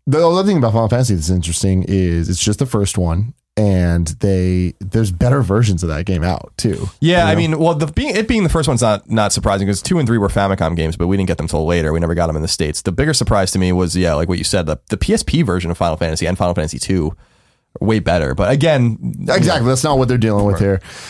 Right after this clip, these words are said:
Speaker 1: here. Um, Galaga, Ghosts and Goblins, Gradius.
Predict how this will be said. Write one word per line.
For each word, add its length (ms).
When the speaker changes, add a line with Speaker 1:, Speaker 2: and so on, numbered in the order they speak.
Speaker 1:
here. 80
Um, 500
Galaga, 640
Ghosts 300
and 100
Goblins, 640
Gradius. 760